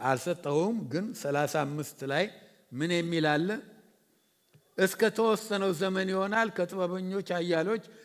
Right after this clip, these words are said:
እስከ ፍጻሜ ዘመን ይነጥሩና ይጠሩ፣ ይነጡን ዘንድ ይወድቃሉ» ይላል። እስከ ፍጻሜ ዘመን፣ until the time of the end ይላል።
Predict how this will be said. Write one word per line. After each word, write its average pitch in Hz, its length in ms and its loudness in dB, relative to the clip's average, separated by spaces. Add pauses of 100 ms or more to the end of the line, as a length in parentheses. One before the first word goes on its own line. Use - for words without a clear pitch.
(120)
እስከ 202 280 4 (100)
ፍጻሜ 196 680 2 (220)
ዘመን 156 420 -2 (360)
ይነጥሩና 185 640 2 (140)
ይጠሩ፣ 165 460 2 (640)
ይነጡን 196 540 4
ዘንድ 185 280 0 (380)
ይወድቃሉ» 165 680 4
ይላል። 101 340 -2 (840)
እስከ - 280 0 (140)
ፍጻሜ 175 580 -4 (140)
ዘመን፣ 117 440 -10 (960)
until 202 540 4 (200)
the 151 260 -6
time 180 340 2
of 170 180 -2 (100)
the 120 140 -8 (220)
end 160 400 -2 (120)
ይላል። 78 360 -12